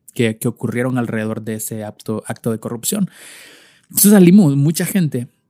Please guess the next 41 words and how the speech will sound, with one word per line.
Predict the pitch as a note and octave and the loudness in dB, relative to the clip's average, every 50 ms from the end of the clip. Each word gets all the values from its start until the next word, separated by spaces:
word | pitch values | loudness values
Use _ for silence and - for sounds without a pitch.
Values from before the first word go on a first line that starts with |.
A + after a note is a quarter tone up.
| _ _ _ - | _ _ _ 2
y | C#3 C#3+ | 4 4
lo | C#3 C#3 C#3 - | 4 4 2 0
que | - D3 C#3+ C#3 C3+ - | 0 0 0 0 0 -2
a | - C3 | -2 2
mí | C#3+ F3 | 6 6
me | G3 G#3 | 8 8
dio | F#3+ F3+ | 6 4
ese | F#3+ - - | 2 0 0
sentido | - D#3+ C#3 - C#3 C3+ | 2 0 2 0 0 -2
de | C3 | -2
patriotismo | - C3+ - B2+ A#2 - C#3+ C#3 - C3+ B2 | -2 -2 -2 -4 -6 -6 -6 -8 -6 -4 -6
es | A#2 A2 - | -6 -6 -6
que | - D3 C3+ | -4 -4 -4
de | B2 B2 A#2+ | -4 -4 -6
repente | A#2+ - - C#3+ D#3+ D#3 D#3+ | -6 -4 -2 -2 0 2 2
yo | D#3 | 2
iba | D3 D3 D3 | 0 0 -4
caminando | - C#3+ C3 A#2+ A#2+ A2 B2 A#2+ | -4 -2 0 0 0 0 -2 -4
por | - A2+ A2+ | -8 -8 -10
la | A2 | -10
calle, | - - B2+ B2+ B2+ A#2 A2+ A2 A2 | -10 -8 -8 -6 -6 -6 -8 -8 -10
eh, | - - - - _ - - _ _ _ | -12 -14 -20 -20 _ -20 -20 _ _ _
levantando | - A#2+ A#2 A2 G#2+ G#2 G2+ A#2+ A#2 B2 B2 A#2+ | -4 -2 -2 -2 -4 -4 -4 -2 0 0 0 0
mi | B2 A#2+ | -2 -2
antorcha | A2 A2 - C3+ C3+ C3 A#2+ - - - - - _ _ - - | -2 -4 -2 -2 -2 -4 -4 -8 -14 -14 -14 -16 _ _ -10 -2
junto | - B2+ A#2 A#2+ - | 0 0 0 0 -2
con | - A#2+ | -4 -6
mis | A#2 A2+ | -6 -4
amigos, | A2+ B2 C#3 C#3+ C3 A2+ A#2+ - - _ _ _ _ _ _ _ _ _ _ _ _ _ _ _ _ _ - - | -4 -2 -2 -2 -2 -4 -6 -10 -14 _ _ _ _ _ _ _ _ _ _ _ _ _ _ _ _ _ -8 0
y | - C3+ | 4 6
en | C3+ | 6
la | C#3 B2+ | 6 4
calle | - D#3+ E3 D#3+ | 4 0 0 0
te | - D#3 | 0 -2
encontrabas | C#3 A#2 A#2+ A#2 - C3+ C3 B2+ A#2 | -2 -2 -4 -4 -4 -6 -6 -6 -6
a | A#2 - | -8 -8
tu | - | -6
maestro | A#2 A2 G#2 A2 A#2+ B2+ - - - C3 B2 A#2+ A#2 A#2 A2+ | -4 -4 -4 -4 -4 -4 -4 -4 -4 -4 -4 -4 -4 -6 -6
de | A#2 A2+ | -6 -6
la | A2+ | -4
universidad, | A2+ A#2 A2+ A2+ A2+ - - A#2 A2+ A#2 A#2 A#2 A#2 A2+ A#2 - | -4 -4 -6 -6 -4 -4 -4 -4 -4 -4 -4 -6 -6 -8 -10 -12